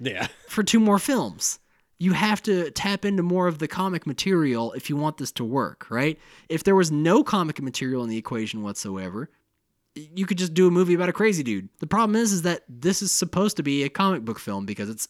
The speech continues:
Speaker 2: the Joker or Joker, whatever.
Speaker 1: Yeah.
Speaker 2: So you can't keep churning out the same thing without adding something, I guess is all I'm getting at. Anyway,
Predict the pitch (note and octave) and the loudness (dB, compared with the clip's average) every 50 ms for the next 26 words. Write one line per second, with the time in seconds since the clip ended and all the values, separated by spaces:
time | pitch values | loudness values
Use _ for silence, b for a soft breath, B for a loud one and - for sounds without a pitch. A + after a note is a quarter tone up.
0 | _ _ F2+ F#2+ A#2 A#2+ B2+ C#3 C#3+ C3 - F#2 F2 E2+ G#2+ G#2+ A2 A#2+ A#2 B2+ | _ _ -6 -4 -4 -2 0 0 -2 -2 -2 -6 -12 -12 -8 -6 -6 -4 -2 -2
1 | B2+ B2+ - - F2+ E2+ E2 F#2 G2 A#2 B2+ B2+ A2 F#2 F2 E2 - _ _ _ | -2 -2 -4 -6 -10 -12 -10 -6 -4 -2 -2 -2 -2 -4 -8 -14 -14 _ _ _
2 | - A#2+ B2 G2 G2+ - b b b b b - - D3 D3 D3 C#3+ A#2 C#3+ D3 | -10 -8 -8 -8 -8 -10 b b b b b -4 -2 0 0 0 0 -2 -4 -8
3 | D3+ - - G3 G3+ F#3 - - - - G3 G3 F#3+ F3 - - - - _ _ | -6 -4 -2 -2 -2 -2 -6 -8 -8 -4 -2 -2 -2 -2 -6 -12 -18 -20 _ _
4 | _ _ _ _ _ _ _ _ _ _ - - - - F#3+ F#3+ F#3+ F3 E3+ E3+ | _ _ _ _ _ _ _ _ _ _ -8 -4 -2 0 0 2 0 0 0 0
5 | F3 E3 - D3 C#3+ C#3 - - E3 E3 D#3+ D3 C#3 - - E3 F3 E3+ D#3+ D3 | -2 -2 -4 -6 -6 -4 -2 -2 -2 -2 -2 -4 -4 -4 -2 0 0 0 0 0
6 | C#3 C3 B2+ B2 - b b b b b b b - C3+ C#3+ - D3+ D3+ D3 - | -2 -4 -6 -8 -10 b b b b b b b -4 -2 -2 0 -2 -2 -4 -4
7 | - C3 C#3 C#3+ C#3 C3 A2 - - A2 F#2+ F2+ - - D2+ C#2 - _ _ - | -2 -2 0 0 0 -2 -4 -6 -6 -8 -8 -10 -10 -16 -20 -20 -20 _ _ -4
8 | C3+ C3+ C3+ C3 A2+ A#2+ A2 A2 G2+ G2 G2 G2 F#2 F2+ F2 F2+ E2+ D2+ D2+ - | -2 0 2 0 0 0 -2 -2 -2 -2 -4 -6 -8 -10 -10 -12 -14 -16 -18 -20
9 | _ - - A3 A3 G3 F3 D#3+ D#3 | _ -4 2 4 4 6 4 4 0